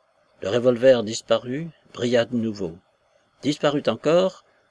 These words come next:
et, à un examen plus attentif, se révéla sous la forme d'un petit objet sombre qui suivait le colonel.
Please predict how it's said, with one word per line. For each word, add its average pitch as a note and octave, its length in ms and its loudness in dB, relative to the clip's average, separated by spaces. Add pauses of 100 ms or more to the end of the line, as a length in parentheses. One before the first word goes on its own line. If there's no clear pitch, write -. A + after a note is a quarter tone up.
(120)
et, D3+ 260 0
à G#2 100 -10
un G2 160 -6
examen C3 420 -2
plus C#3+ 240 -4
attentif, B2 600 -6 (460)
se - 140 -4
révéla F3+ 360 0
sous D#3+ 140 -2
la C3+ 140 4
forme D#3+ 240 -2
d'un G#2+ 100 0
petit D3 340 -8
objet G#2 240 -2
sombre C#3+ 600 -4 (100)
qui B2 100 -8
suivait A2+ 380 -2
le G#2+ 100 0
colonel. G2+ 540 0